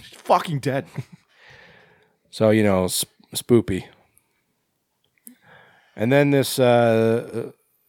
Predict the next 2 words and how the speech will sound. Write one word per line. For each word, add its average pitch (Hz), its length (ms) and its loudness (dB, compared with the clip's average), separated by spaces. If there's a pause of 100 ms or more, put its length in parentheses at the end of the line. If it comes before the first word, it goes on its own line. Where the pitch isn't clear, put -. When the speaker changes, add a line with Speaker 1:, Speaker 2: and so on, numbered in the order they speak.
(200)
Speaker 2:
uh, - 40 -10 (1400)
she, 101 640 2